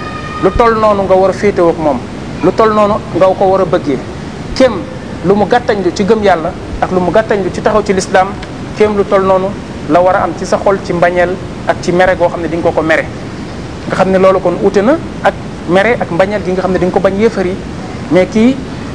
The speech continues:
dafa nekk koo xam ne faasiq lañ koy tuddee, mooy ku génn topp, koo xam ne dafa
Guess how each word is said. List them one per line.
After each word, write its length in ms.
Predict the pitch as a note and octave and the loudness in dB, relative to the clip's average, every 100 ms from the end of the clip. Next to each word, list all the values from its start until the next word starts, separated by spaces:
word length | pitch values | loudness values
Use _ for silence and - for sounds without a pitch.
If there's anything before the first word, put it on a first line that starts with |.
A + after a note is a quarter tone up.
| - | -2
dafa 200 | F3+ A3 | 0 2
nekk 180 | A3 A3 | 2 0
koo 100 | G#3 | 0
xam 120 | G3 | -2
ne 80 | F3+ | 0
faasiq 380 | B3 A3+ - | 0 0 -4
lañ 120 | F#3+ F#3 | -2 0
koy 120 | E3+ | -2
tuddee, 280 | - C#3+ C3 - - - - | -2 -4 -4 -6 -10 -10 -2
mooy 120 | E3+ F#3+ | 0 2
ku 100 | G3+ | 4
génn 180 | A3+ A3+ | 2 2
topp, 160 | F#3 - - - - - - | 0 0 -4 -10 -12 -10 0
koo 100 | G3 | 0
xam 140 | G#3+ | 2
ne 100 | G3+ G3 | 0 0
dafa 200 | E3 - | 0 0